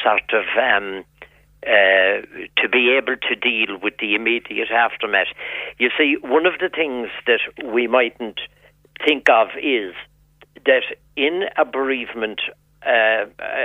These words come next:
after a suicide, uh, as against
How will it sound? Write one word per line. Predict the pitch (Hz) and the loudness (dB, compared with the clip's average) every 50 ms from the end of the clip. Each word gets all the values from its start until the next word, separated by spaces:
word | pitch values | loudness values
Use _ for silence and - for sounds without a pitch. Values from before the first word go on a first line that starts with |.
| - - | -4 0
after | - 127 117 113 - - 123 120 113 117 | 2 2 2 2 0 -2 -2 0 0 0
a | 113 - - | 0 -2 -2
suicide, | 160 156 120 123 110 - - 92 92 95 90 - - _ _ _ _ _ _ _ _ _ _ - - | -4 -2 -2 -4 -4 -4 -4 -4 -4 -6 -6 -10 -18 _ _ _ _ _ _ _ _ _ _ -2 2
uh, | - 110 107 107 - | 4 4 4 4 4
as | - 131 123 - - | 4 2 2 2 0
against | 147 135 110 127 139 135 135 - | -2 -2 0 0 0 0 -2 -4